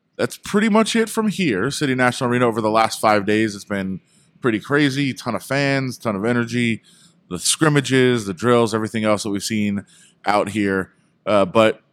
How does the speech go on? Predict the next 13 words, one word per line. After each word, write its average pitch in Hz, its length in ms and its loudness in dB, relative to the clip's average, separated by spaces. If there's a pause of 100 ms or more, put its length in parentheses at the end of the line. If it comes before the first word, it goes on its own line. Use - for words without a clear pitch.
(120)
free 131 300 0
agency, 127 640 0
as 95 160 -4
we 101 80 -6
said, 110 280 -2
not 110 420 0
expected 131 520 -2
to 123 40 -4
be 123 260 2
hugely 123 540 -2
active 120 400 -4
players, 123 440 -2
but 110 240 -4